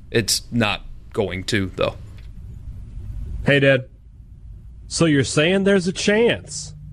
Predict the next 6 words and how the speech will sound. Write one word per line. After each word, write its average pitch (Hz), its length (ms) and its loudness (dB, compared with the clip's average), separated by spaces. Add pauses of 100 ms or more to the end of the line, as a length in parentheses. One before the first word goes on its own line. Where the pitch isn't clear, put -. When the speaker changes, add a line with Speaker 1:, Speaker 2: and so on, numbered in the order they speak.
(400)
Speaker 2:
Okay. 127 500 2 (640)
Speaker 3:
It, 180 120 2
it 240 160 4
exists. 202 540 4
Look 233 200 2
at, - 120 -4